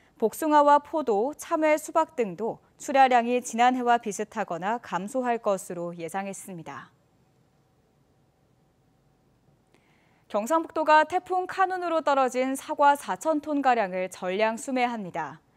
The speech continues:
대구 경북 능금농협을 수매 전담기관으로 선정하고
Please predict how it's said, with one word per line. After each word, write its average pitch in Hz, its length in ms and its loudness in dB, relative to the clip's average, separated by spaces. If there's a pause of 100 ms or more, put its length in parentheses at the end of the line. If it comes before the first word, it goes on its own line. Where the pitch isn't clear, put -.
(540)
대구 233 260 0
경북 285 420 2
능금농협을 285 840 2
수매 302 320 0
전담기관으로 240 800 0
선정하고 196 760 -4